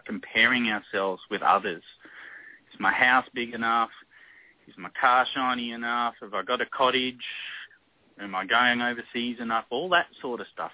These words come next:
right? And it's all external. And often I'll explain to people when they come in and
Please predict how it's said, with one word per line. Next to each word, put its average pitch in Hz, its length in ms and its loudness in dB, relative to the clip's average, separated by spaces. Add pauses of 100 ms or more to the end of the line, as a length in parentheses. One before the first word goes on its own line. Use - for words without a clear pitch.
right? 110 320 -2
And 110 220 -6 (460)
it's - 120 -18 (100)
all 185 240 2
external. 139 840 -4 (800)
And 120 120 -6
often 165 360 0
I'll 156 180 4
explain 147 480 -2
to 175 60 -8
people 113 360 -12
when 104 160 -6
they 101 120 -4
come 135 240 -2
in 139 120 -2
and 123 140 -4